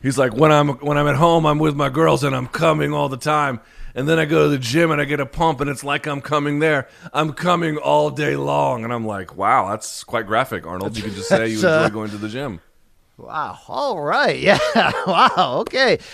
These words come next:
Speaker 2: Uh, Luke, let's continue with the dead wrongs. They're coming after you. Uh, you, you gave a nice shout out to F M Doom passing away, which you said happened over New Year's. I countered by saying I'd never heard of F M Doom,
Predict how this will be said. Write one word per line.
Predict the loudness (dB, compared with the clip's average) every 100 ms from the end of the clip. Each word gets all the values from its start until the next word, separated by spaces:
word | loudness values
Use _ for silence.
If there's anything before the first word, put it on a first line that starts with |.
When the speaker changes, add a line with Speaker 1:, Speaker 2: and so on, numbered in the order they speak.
| -6
Speaker 2:
Uh, | 4 4
Luke, | 4 0 0
let's | 4 4
continue | 2 -4 -2 0 2 2
with | 0
the | 0
dead | 2 2
wrongs. | 2 0
They're | -4
coming | 0 0 2
after | 2 2 0
you. | 0 4 6 6
Uh, | 6 6 6
you, | 2 0 0 -2 -8
you | -8 -6
gave | 2 2 2
a |
nice | 0 0 0
shout | 0 4 6
out | 6 4 -2
to | -4 -4 2
F | 0 2
M | -2 -2 -4
Doom | -4 -2 0 -2 -6 -14 _ _ 2
passing | 4 4 2 0
away, | 2 2
which | 0 -6
you | -10
said | 0 0 2
happened | 0 -2 -6 -8 -6
over | -6 -2 0 0 -2
New | -8 -6 -4
Year's. | -4 -4 -4 -2
I | 0 0
countered | 0 0 2 2 0 -2
by | -2
saying | -2 -4 -4
I'd | -4
never | -4 -4
heard | -4 -4
of | -2
F | -2
M | -2 -4 -8
Doom, | -8 -8 -10